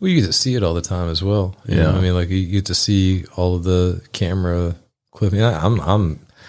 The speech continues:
Speaker 1: I'm just as guilty, you know, flip through Instagram, like, "Wow, here's a robbery in progress." And then I get sucked into the, you know,
Speaker 2: Do you
Speaker 1: this
Speaker 2: have the Citizen app?
Speaker 1: Never heard about it.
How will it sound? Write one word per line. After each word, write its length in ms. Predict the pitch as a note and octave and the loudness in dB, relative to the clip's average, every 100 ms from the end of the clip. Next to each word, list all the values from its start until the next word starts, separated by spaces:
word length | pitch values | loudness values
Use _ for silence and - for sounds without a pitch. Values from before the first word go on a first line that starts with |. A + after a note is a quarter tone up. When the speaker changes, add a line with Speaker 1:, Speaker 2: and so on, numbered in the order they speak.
| - - - _ | -20 -20 -20 _
Speaker 1:
I'm 300 | - E2 C#2+ _ _ _ G#2+ | -8 -8 -8 _ _ _ -12
just 300 | - E2+ D#2+ | -4 -2 0
as 100 | D#2 | -4
guilty, 540 | D2 D2+ D2+ - D2 E2+ | -4 -6 -6 -6 -8 -6
you 100 | F2 | -4
know, 220 | D#2 D#2+ | -2 -4
flip 400 | - - G2 F2 | -6 0 2 2
through 360 | - F2 E2 D#2+ | 0 0 2 2
Instagram, 500 | D#2 E2 E2 D#2+ D#2 | 0 0 0 0 0
like, 180 | D#2 D2 | -6 -8
"Wow, 360 | C#2+ C#2 C2+ | -8 -6 -6
here's 260 | - E2+ D#2 | -4 -4 -4
a 60 | |
robbery 460 | C#2+ D2+ D2 D2 C#2+ | -6 -8 -8 -8 -10
in 100 | C#2 | -6
progress." 580 | - D2 D2 D2 C#2 - | -4 -4 -4 -6 -6 -6
And 100 | C#2+ | -4
then 100 | D2 | -4
I 100 | D2 | -4
get 180 | D#2+ - | -6 -2
sucked 400 | - F#2 D#2 F2 | 0 0 0 -2
into 200 | E2 E2 | 0 0
the, 260 | D#2 D2 - - - - - _ | -2 -4 -8 -14 -20 -20 -20 _
you 160 | F2+ | 0
know, 300 | E2 D2+ D2+ - _ _ F2 | 0 0 -6 -12 _ _ -2
Speaker 2:
Do 100 | A2+ | 2
you 60 | |
Speaker 1:
this 80 | C3+ | 2
Speaker 2:
have 160 | C3+ A2 | 2 0
the 80 | G2+ | -2
Citizen 480 | A#2 A2 G#2+ A#2 | 0 -2 -2 -2
app? 260 | A2+ A2+ - - _ _ _ _ - - | -2 -4 -8 -20 _ _ _ _ -8 -2
Speaker 1:
Never 240 | C3+ C3 | 0 2
heard 180 | C3 C3+ | 0 0
about 320 | F#2+ D#2+ D#2+ | -2 -4 -4
it. 120 | E2+ | -8